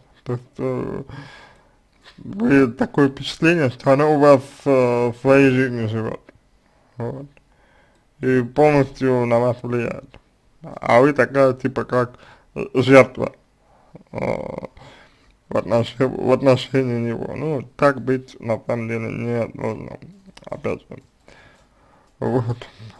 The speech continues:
Так что, э, значит, значит, что делать сказал. А, значит, а,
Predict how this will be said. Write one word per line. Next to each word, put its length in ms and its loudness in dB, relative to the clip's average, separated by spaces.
Так 180 0
что, 800 2
э, 800 0
значит, 320 -4
значит, 500 2
что 300 0
делать 360 4
сказал. 680 4
А, 560 4
значит, 300 -12
а, 540 -2